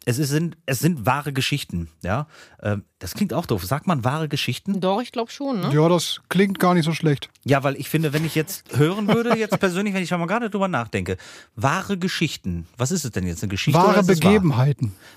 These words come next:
Speaker 1: Dankeschön.
Speaker 2: Genau.
Speaker 1: Okay, sagen wir es so. Also
Speaker 2: Einigen
Speaker 1: auf
Speaker 2: wir uns darauf.
Speaker 1: Das
Speaker 3: So.
Speaker 1: ist, äh, das ist toll. Klingt
Speaker 3: Dieser
Speaker 1: auch gut.
Speaker 3: Film beruht auf,
Speaker 2: <laughs>
Speaker 3: äh, einer wahren Begebenheit.
Speaker 2: Ja, stimmt.
Speaker 1: Genau. So.
Speaker 3: Sind immer die besten übrigens. Die
Speaker 1: Übrigens,
Speaker 3: besten Filme, die
Speaker 1: wusstest du, dass ich, äh, auch in einem Kinofilm mitgespielt hab?
Speaker 2: Nein.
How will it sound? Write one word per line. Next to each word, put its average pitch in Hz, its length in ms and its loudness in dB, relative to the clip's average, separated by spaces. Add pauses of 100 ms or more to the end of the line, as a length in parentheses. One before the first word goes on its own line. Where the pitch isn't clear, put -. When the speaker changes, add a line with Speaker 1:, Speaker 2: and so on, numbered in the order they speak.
(120)
Speaker 1:
Dankeschön. 147 680 2
Speaker 2:
Genau. 240 120 4
Speaker 1:
Okay, 143 200 4
sagen 175 260 6
wir 135 80 2
es - 60 -2
so. 87 100 0
Also 101 180 0
Speaker 2:
Einigen 233 280 2
Speaker 1:
auf 202 60 -2
Speaker 2:
wir 202 40 0
uns 190 140 -4
darauf. 160 400 -4
Speaker 1:
Das 139 140 4
Speaker 3:
So. 139 60 4
Speaker 1:
ist, - 180 -4
äh, 143 240 0
das 120 160 0
ist 117 100 -8
toll. 87 260 0
Klingt 180 160 6
Speaker 3:
Dieser 254 120 8
Speaker 1:
auch 233 40 6
gut. - 80 2
Speaker 3:
Film 226 200 8
beruht 185 340 4
auf, 175 360 2 (100)
Speaker 2:
<laughs> 214 120 2
Speaker 3:
äh, 165 160 10
einer 190 300 6
wahren 226 300 6
Begebenheit. 180 400 6
Speaker 2:
Ja, - 100 6
stimmt. 392 260 2
Speaker 1:
Genau. 82 180 2 (720)
So. 98 240 0 (120)
Speaker 3:
Sind 214 100 4
immer 233 140 6
die 208 80 4
besten 202 400 4
übrigens. 139 460 2 (140)
Die 160 80 4
Speaker 1:
Übrigens, 180 240 6
Speaker 3:
besten 175 100 6
Filme, 202 380 6
die 175 320 2
Speaker 1:
wusstest 165 320 0
du, 202 80 2
dass 160 160 0
ich, 160 120 -6
äh, - 40 -6
auch 143 320 -2
in 143 120 0
einem 113 140 -2
Kinofilm 110 380 -2
mitgespielt 98 440 -4
hab? - 180 -4 (200)
Speaker 2:
Nein. - 340 -20